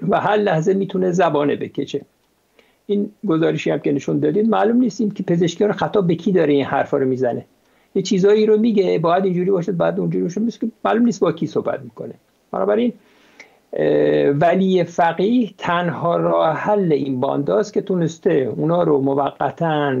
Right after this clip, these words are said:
با ترس از آینده تیره تا-، تیره و تار رژیم کنترل بکنه،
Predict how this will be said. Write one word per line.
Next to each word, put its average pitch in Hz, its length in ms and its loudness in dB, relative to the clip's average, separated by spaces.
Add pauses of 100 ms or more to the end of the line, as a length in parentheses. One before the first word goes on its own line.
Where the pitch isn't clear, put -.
با 123 400 -2 (720)
ترس 165 300 0
از 147 180 2
آینده 143 640 2
تیره 135 320 2
تا-، 143 520 0
تیره 156 220 2
و 147 120 2
تار 147 220 0
رژیم 170 1040 0
کنترل 160 520 0
بکنه، 175 680 -2